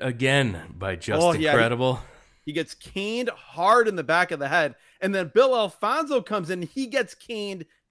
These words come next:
Speaker 2: right in the face, like,
Speaker 1: Ugh.
Speaker 2: baseball swing style, uh, with the cane from Justin Credible. That looked uncomfortable, to say the least. We then get a slow motion instant replay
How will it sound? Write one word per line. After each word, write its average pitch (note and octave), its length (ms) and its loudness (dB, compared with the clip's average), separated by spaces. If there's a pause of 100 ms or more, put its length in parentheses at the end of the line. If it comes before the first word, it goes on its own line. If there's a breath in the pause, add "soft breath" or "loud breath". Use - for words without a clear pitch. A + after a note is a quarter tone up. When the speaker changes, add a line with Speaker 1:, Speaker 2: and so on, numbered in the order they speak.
(100)
Speaker 2:
right B3+ 420 -4
in A3 200 -6
the F3+ 160 -4 (220)
face, B3+ 320 -8
like, F#3 140 -8
Speaker 1:
Ugh. A2+ 260 -8
Speaker 2:
baseball A3+ 640 -8
swing E3 420 -8
style, C#3 600 -6 (280 soft breath)
uh, C3 220 -10
with D3+ 160 -10
the D3+ 60 -14
cane D#3 300 -8
from C3+ 140 -14
Justin C#3 360 -8
Credible. C#3 460 -6
That F3 280 -6
looked F3 260 -2 (240)
uncomfortable, F#3+ 720 -8
to C#3 80 -8
say D#3+ 220 -6
the A#2+ 80 -10
least. C3+ 500 -12 (300)
We D#3 120 -2
then G3 220 -2
get F#3+ 220 -2
a D#3+ 140 0
slow G#3+ 540 -4
motion A3 520 -6
instant F3 500 -10
replay C#3 720 -8